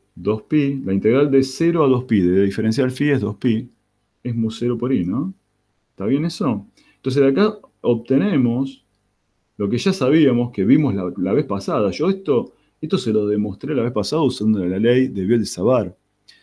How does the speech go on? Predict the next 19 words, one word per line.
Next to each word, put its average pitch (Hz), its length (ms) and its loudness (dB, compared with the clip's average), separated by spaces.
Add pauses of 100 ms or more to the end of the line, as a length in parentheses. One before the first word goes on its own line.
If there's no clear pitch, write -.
(320)
O 101 120 -10
sea, 98 280 -6 (260)
la 104 120 -4
ley 143 200 6
de 190 120 6
Ampère 170 540 0
se 123 180 0
puede 190 240 6
usar 147 240 2
para 113 180 4
el 110 60 4
hilo 143 120 2
infinito 127 760 2 (440)
para 123 160 4
obtener 170 320 0
lo 151 140 -4
que 123 80 -4
ya 190 140 -6
conocíamos. 87 720 -6